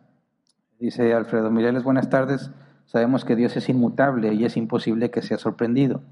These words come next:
Cuando la Biblia dice que Jesús llora o que se entristece, ¿es porque como hombre es vulnerable a las mismas emociones que nosotros? Entiendo que las razones de Jesús para llorar son distintas porque Él es sin pecado,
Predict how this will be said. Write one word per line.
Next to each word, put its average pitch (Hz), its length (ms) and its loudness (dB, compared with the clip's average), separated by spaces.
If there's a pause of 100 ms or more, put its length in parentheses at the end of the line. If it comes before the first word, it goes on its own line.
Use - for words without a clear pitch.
(400)
Cuando 113 200 2
la 117 60 4
Biblia 151 140 2
dice 165 200 0
que 139 140 -2
Jesús 135 360 0
llora 107 460 2
o 98 60 -4
que 104 80 -6
se 120 100 -4
entristece, 110 460 -2
¿es 117 80 -4
porque 113 300 -2
como 107 340 2
hombre 117 220 2
es 110 100 -2
vulnerable 110 440 2
a - 20 0
las 110 140 -2
mismas 110 360 -2 (300)
emociones 117 500 2
que 110 100 0
nosotros? 127 600 0 (400)
Entiendo 127 300 2
que 139 100 2
las 131 100 2
razones 135 320 0
de 139 100 -2
Jesús 127 220 0
para 135 160 -2
llorar 120 240 2
son 123 160 0
distintas 127 460 0
porque 110 300 0
Él 110 100 4
es 113 100 0
sin 120 140 -4
pecado, 143 400 0